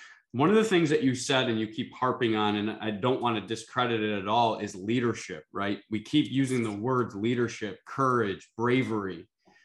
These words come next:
And I'm going to go on a limb and say that we don't have enough of that today in H R.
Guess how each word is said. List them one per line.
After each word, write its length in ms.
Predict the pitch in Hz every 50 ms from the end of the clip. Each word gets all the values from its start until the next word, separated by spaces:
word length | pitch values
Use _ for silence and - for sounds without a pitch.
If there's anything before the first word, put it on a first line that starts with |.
| _ _ _ _ _ _ _ -
And 160 | 113 123 123 120
I'm 320 | 127 143 156 160 160 156
going 260 | 143 156 156 151 147 143
to 100 | 143 135
go 140 | 131 139 139
on 140 | 139 131 127
a 40 |
limb 300 | 120 117 127 135 139 139
and 120 | 131 120 117
say 240 | - - 127 117 113
that 140 | 117 113 -
we 180 | 123 120 107
don't 280 | - 131 123 127 139 131
have 200 | 127 135 131 123
enough 320 | 117 113 113 117 - -
of 120 | 127 104 98
that 200 | 113 110 110 -
today 360 | - 104 92 107 110 113 110
in 100 | 104 101
H 240 | 104 98 90 - -
R. 200 | 101 87 -